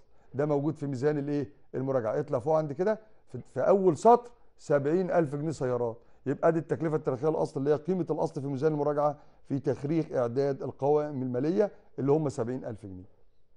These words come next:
وبعدين هطرح منها القيمة التخريجية.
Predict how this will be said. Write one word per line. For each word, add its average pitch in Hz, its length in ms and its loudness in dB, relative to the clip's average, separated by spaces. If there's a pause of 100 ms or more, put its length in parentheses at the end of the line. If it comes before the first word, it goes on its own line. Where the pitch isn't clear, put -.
وبعدين 139 580 0 (400)
هطرح 190 440 6
منها 196 220 8
القيمة 190 460 2
التخريجية. 131 680 0